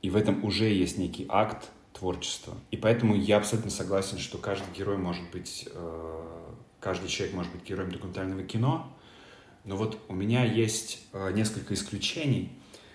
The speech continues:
э, связанных с тем, что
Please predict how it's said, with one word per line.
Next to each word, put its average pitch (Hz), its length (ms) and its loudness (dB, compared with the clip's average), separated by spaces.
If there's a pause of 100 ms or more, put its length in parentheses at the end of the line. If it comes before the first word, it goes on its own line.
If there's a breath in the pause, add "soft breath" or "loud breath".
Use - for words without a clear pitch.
(400 loud breath)
э, 98 100 -2
связанных 110 440 4
с - 80 -4
тем, 123 180 6
что 98 880 -2